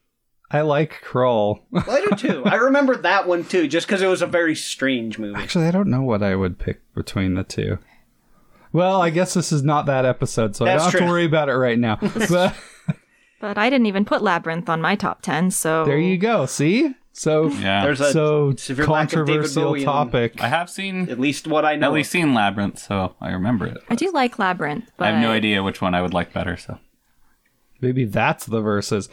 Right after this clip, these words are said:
Speaker 1: But <laughs>
Speaker 4: Labyrinth and Legend, or no?
Speaker 1: Yeah.
Speaker 3: Yeah.
Speaker 4: Maybe. I, I,
Speaker 2: The
Speaker 4: that's one I saw as a kid. Never saw Legend, but
Speaker 1: Oh,
Speaker 2: The Labyrinth
Speaker 1: man.
Speaker 2: manga is a pretty cool one, too.
Speaker 1: Yeah.
Speaker 2: 'Cause it continues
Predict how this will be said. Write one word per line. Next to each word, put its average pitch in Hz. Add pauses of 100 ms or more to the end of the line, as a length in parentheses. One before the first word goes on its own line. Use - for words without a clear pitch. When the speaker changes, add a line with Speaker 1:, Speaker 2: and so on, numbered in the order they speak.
(280)
Speaker 1:
But 151 (400)
<laughs> -
Speaker 4:
Labyrinth 131
and 123
Legend, 165
or 104
no? 143
Speaker 1:
Yeah. 160
Speaker 3:
Yeah. 202
Speaker 4:
Maybe. 226
I, 117
I, 151
Speaker 2:
The 160
Speaker 4:
that's 143
one 147
I 160
saw 160
as 165
a 165
kid. 190
Never 127
saw 139
Legend, 143
but -
Speaker 1:
Oh, 117
Speaker 2:
The 113
Labyrinth 170
Speaker 1:
man. 110
Speaker 2:
manga 139
is 110
a 120
pretty 120
cool 110
one, 104
too. 104 (280)
Speaker 1:
Yeah. 120 (460)
Speaker 2:
'Cause 135
it 180
continues 170